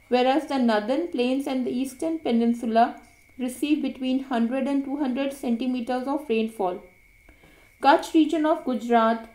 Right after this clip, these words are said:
western half of Rajasthan lie in the arid zones. The amount of rainfall is low. One tenth of the land has scanty rainfall,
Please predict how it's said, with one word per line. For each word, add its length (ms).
western 500
half 320
of 220
Rajasthan 920
lie 340
in 180
the 160
arid 340
zones. 460
The 100
amount 360
of 180
rainfall 480
is 200
low. 300
One 440
tenth 280
of 180
the 80
land 540
has 220
scanty 500
rainfall, 600